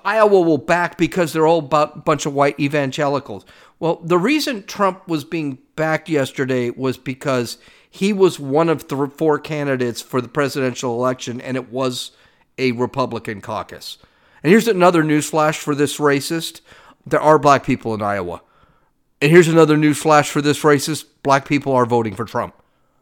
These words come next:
Matter of fact, Trump will probably be the first guy to have twenty-five to thirty percent black vote turnout.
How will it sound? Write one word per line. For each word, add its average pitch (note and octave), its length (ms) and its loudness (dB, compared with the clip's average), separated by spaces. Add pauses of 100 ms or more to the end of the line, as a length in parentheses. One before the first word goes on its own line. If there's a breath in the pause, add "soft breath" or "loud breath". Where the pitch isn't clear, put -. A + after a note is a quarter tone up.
(680)
Matter D3+ 220 4
of D3 80 -4
fact, D3+ 300 0 (400)
Trump D#3+ 560 2 (240)
will C#3 160 4
probably D#3 580 0
be C#3+ 300 -2
the A2+ 100 -4
first D3 420 2
guy C#3 300 -2
to G#2 100 -4
have B2 440 -4
twenty-five C3+ 640 -4
to A#2+ 80 -8
thirty B2+ 320 -2
percent A#2+ 520 -8
black G#2 300 -4
vote G2 380 -10 (340)
turnout. G#2+ 480 -8